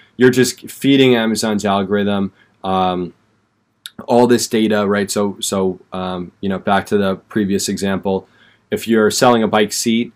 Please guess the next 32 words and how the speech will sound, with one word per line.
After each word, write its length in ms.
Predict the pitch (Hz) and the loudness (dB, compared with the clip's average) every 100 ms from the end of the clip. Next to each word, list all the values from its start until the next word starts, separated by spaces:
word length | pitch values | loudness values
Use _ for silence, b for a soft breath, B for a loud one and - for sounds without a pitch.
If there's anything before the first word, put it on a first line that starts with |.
| _ | _
and, 560 | 101 101 98 98 95 - - | -4 -2 -2 -2 -4 -8 -8
um, 380 | 92 92 90 - _ | -6 -6 -8 -14 _
you're 140 | 107 101 | -4 0
using 320 | 101 98 95 | 0 -2 -2
bike 200 | 107 101 | -2 -2
seat 200 | - 107 | -2 0
as 180 | 95 - | 0 -2
your 100 | 95 | -2
search, 300 | - 104 - | 0 -2 -2
find, 240 | 104 95 | -4 -2
buy 200 | 92 95 | -2 -4
keyword, 580 | - 127 117 113 104 101 b b _ | -2 0 2 2 2 -2 b b _
and 180 | 147 135 | 2 4
you're 180 | 120 117 | 6 6
also 360 | 113 104 110 101 | 4 2 0 2
using 320 | 104 104 104 | 0 0 -2
that 220 | 101 101 | -2 -2
as 160 | 98 101 | -4 -4
an 80 | |
exact 480 | 101 85 95 104 - | -6 -4 0 0 -2
match 320 | 104 98 - | -2 -2 -6
keyword 360 | - 104 98 98 | -6 -2 0 -2
in 200 | 107 98 | -2 -4
a 40 | |
pay-per-click 600 | - 98 90 95 - 98 | -2 -4 -4 -6 -4 -6
campaign, 600 | - 98 92 98 98 95 - b b b - | -4 -6 -4 -4 -2 -4 -8 b b b -8
um, 380 | 95 92 95 - | -4 -2 -4 -4
you're 180 | 117 107 | -4 0
putting 240 | 131 117 | 2 2
a 80 | 104 | 2
lot 320 | 101 104 104 | 2 2 2
of 320 | 101 101 90 | 2 -2 -6